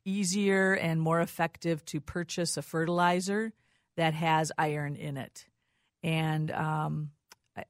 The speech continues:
I think people are probably trying to make up for the iron chlorosis, which happens when you have a high alkaline soil and a plant is not able to take up iron, uh, due to that higher P H.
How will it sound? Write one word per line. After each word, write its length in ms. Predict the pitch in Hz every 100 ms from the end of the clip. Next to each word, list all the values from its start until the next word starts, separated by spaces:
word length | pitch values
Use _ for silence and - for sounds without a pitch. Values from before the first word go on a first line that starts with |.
| -
I 40 |
think 280 | 185 240 226
people 260 | - 214 190
are 60 | 170
probably 480 | 185 175 175 170
trying 380 | 156 175 165 170
to 220 | - 175
make 220 | 165 160 160
up 140 | 160
for 100 | 160
the 140 | 147
iron 260 | 170 160 165
chlorosis, 840 | - 165 156 170 - 247 262 - -
which 200 | 165 -
happens 580 | 165 156 - 165 160 160
when 200 | 160 160
you 120 | 156
have 180 | 151 147
a 60 | 147
high 320 | 151 160 165
alkaline 480 | 160 165 190 190 190
soil 520 | - 185 190 190 214 _ _ _ _ -
and 220 | 175 175
a 80 | 147
plant 420 | - 175 165 165
is 120 | 156 160
not 240 | 160 156
able 240 | 160 165 170
to 80 |
take 320 | 151 175 156 160
up 180 | 160 -
iron, 520 | 156 165 196 226 240 _ _ _ _
uh, 100 | 165
due 200 | 160 160
to 100 | 160
that 180 | 156 147
higher 300 | 175 160 151
P 280 | - 160 156
H. 480 | 143 - - -